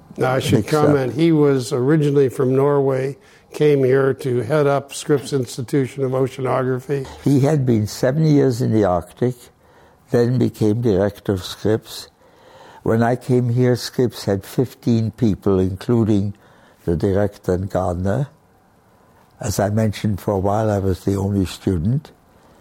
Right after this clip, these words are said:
Speaker 2: It was very intimate. And anyhow, he felt very keenly about the war. His brother had been killed in a commando raid in Spitsbergen, a British commando raid.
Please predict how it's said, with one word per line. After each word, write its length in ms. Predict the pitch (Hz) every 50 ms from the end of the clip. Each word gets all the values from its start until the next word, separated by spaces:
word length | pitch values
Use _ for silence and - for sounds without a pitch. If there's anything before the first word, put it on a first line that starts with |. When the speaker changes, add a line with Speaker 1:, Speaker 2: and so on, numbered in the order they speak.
| _ _ _ _ -
Speaker 2:
It 60 | - 92
was 140 | 95 95 90
very 360 | 98 101 95 92 90 92 - - -
intimate. 540 | 107 98 - - 110 107 104 113 110 - - - _ - - - - - - - - - - - - _ _ _ _ _ -
And 120 | 113 113 -
anyhow, 480 | 143 151 165 156 135 113 117 117 117 117
he 140 | 123 139
felt 400 | 117 - - 139 131 127 123 - -
very 340 | 117 107 113 117 127 135 127
keenly 520 | 127 - - 139 139 139 135 120 113 101
about 400 | 95 92 90 104 92 95 95 -
the 100 | - 104
war. 460 | 92 90 87 87 85 78 - - 113 - _ _ _ _ _ _ _ - - - - - - _ _ _ _ _ _ -
His 380 | - 90 101 95 92 90 - -
brother 440 | - - 104 110 131 135 135 117
had 220 | 107 113 110 110 113
been 240 | - 104 104 101 95
killed 580 | - - - 127 123 113 107 104 98 98 - -
in 240 | - 95 87 92
a 220 | 95 92 90 85 - - - - - - - -
commando 680 | - - 104 98 95 104 101 110 110 110 107 101 92 85
raid 340 | 90 87 78 76 80 - -
in 120 | 76 76
Spitsbergen, 960 | 78 - - - 92 90 - - - - 107 101 98 90 85 - - - 80 - - - - - - _ _ -
a 40 | -
British 340 | - - 131 127 127 107 - -
commando 540 | - 95 85 85 82 80 82 85 87 -
raid. 300 | - - - 90 - 151